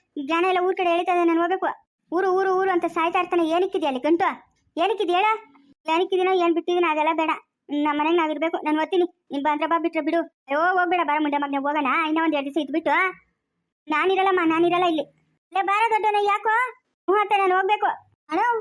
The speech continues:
ತಿನ್ ಬಾ ಅಣ್ಣ. ಅಣ್ಣ, ಅಮ್ಮ ತಾಯಿಯ ನೀನು ಬೇಡ, ನಿನ್ ಚಿತ್ರಾನ್ನನೂ ಬೇಡ. ಏ, ಬಾ ಅಣ್ಣ, ನೋವು, ಬಾ ಅಣ್ಣ. ಅಯ್ಯೋ, ನೀನ್ ಹೋಗಿ ಅಮ್ಮ ಎಂಜಲ್ ಮಾಡಿ, ಎಂಜಲ್ ಮಾಡಿ ಏನ್ ತಟ್ಟೆ ತಿಕ್ತಾ ಇರೋದು ನೀನು? ಏ, ನಾವ್ ಹಂಗೆ ಮಾಡೋದು, ಬಾ ಅಣ್ಣ. ನೋವು, ಬಾ ಅಣ್ಣ.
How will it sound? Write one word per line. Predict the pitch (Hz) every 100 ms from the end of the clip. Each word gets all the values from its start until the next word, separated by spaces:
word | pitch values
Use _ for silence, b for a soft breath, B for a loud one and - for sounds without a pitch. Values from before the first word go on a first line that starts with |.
| 440 -
ತಿನ್ | 453
ಬಾ | 453
ಅಣ್ಣ. | 466 466 508 - _ _ -
ಅಣ್ಣ, | 403 494 254 - _ _ _ 339
ಅಮ್ಮ | 381 381
ತಾಯಿಯ | 381 415
ನೀನು | 415 427 415
ಬೇಡ, | 415 427
ನಿನ್ | 392
ಚಿತ್ರಾನ್ನನೂ | 403 403 403 403
ಬೇಡ. | 370 339 285 - _
ಏ, | 240
ಬಾ | 240
ಅಣ್ಣ, | 311 330
ನೋವು, | 330 269
ಬಾ | 262 277
ಅಣ್ಣ. | 320 330 370 370 _ _ _ _ _ 269
ಅಯ್ಯೋ, | 302
ನೀನ್ | 320
ಹೋಗಿ | 320 359
ಅಮ್ಮ | 330 349 320
ಎಂಜಲ್ | 302 330
ಮಾಡಿ, | 370
ಎಂಜಲ್ | 339 311 330
ಮಾಡಿ | 339
ಏನ್ | 320 381
ತಟ್ಟೆ | - 392
ತಿಕ್ತಾ | 381 320
ಇರೋದು | 269
ನೀನು? | 262 254 202 - _ _
ಏ, | 294
ನಾವ್ | 330
ಹಂಗೆ | 320 330
ಮಾಡೋದು, | 359 339 330
ಬಾ | 311
ಅಣ್ಣ. | 349 349 370 _ _ _ 311
ನೋವು, | 370
ಬಾ | 330
ಅಣ್ಣ. | 349